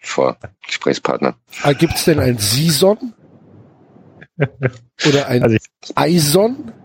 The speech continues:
Speaker 2: So eine Mischung aus Stier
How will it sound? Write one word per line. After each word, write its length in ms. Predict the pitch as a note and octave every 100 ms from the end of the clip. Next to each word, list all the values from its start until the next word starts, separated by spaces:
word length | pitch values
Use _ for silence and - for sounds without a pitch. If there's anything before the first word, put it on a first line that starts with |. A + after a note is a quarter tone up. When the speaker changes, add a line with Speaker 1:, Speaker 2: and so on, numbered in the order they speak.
| - - - - - - _ _ _ _ _ _ - -
Speaker 2:
So 100 | -
eine 100 | C3+
Mischung 400 | C3+ D#3 - D#3 B2
aus 120 | B2
Stier 520 | - - D#3+ G3+